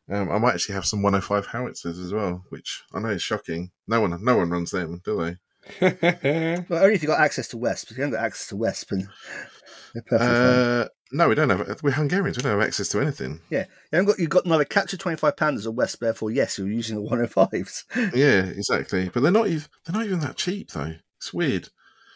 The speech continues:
Speaker 1: It's like they've just decided that one oh fives are universally expensive. It doesn't matter what. I think they're, like, twelve or fourteen points still.
Speaker 3: Reassuringly expensive.
Speaker 1: Yeah.
Speaker 2: <laughs>
Speaker 1: Well, not, mm.
Speaker 2: You know you got quality if you're paying that much for 'em.
Speaker 1: But, um,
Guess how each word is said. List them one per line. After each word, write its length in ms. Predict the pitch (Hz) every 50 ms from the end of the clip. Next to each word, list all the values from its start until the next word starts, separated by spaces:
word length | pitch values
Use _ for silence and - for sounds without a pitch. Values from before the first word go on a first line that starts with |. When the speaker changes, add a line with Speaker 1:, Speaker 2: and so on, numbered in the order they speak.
| _ _ _ - -
Speaker 1:
It's 100 | 143 -
like 100 | 165 147
they've 100 | 151 147
just 160 | - 160 143
decided 380 | - - - - 156 147 139 131
that 80 | 135 -
one 160 | 123 135 131
oh 60 | 127
fives 340 | 123 - - 123 117 101 107
are 40 | 110
universally 640 | 101 101 107 110 107 101 104 107 104 98 - 101 80
expensive. 440 | 76 - - - 92 - - 80 78
It 60 | 85
doesn't 200 | - 95 98 98
matter 140 | 98 92 92
what. 200 | 95 98 - - _ - - 69 73
I 60 | 113
think 160 | 117 - 139 131
they're, 80 | 127
like, 140 | 107 - -
twelve 300 | - - 117 107 113 110
or 60 | 101
fourteen 460 | 90 - - 104 101 - - 101 101 95
points 260 | 110 110 107 87 -
still. 220 | - 123 123 143 143 - - - - - - - - - - - - - -
Speaker 3:
Reassuringly 580 | 147 170 156 - - - 175 170 131 90 76 80
expensive. 540 | 78 - - - 98 - - - - - - - _ _ _ _ _ _ - - - - - -
Speaker 1:
Yeah. 300 | 117 123 117 95 85 90 95 - -
Speaker 2:
<laughs> 180 | - 131 127 -
Speaker 1:
Well, 140 | 135 139 101 90 220 139
not, 220 | 110 110 - 123
mm. 400 | - - - - - 202 196 95
Speaker 2:
You 40 | 92
know 100 | 160 -
you 80 | 160 117
got 100 | 120 -
quality 420 | - - 170 147 123 104 - - 87
if 80 | 85
you're 80 | 98 98
paying 220 | - 110 101 90
that 120 | 104 104 -
much 120 | - -
for 120 | - -
'em. 120 | - 90 101 - _ _ _ _ _ _ _ _ _ _ _ _ _ _ _ _ _
Speaker 1:
But, 160 | 104 104 76
um, 380 | 69 98 98 98 104 104 104 -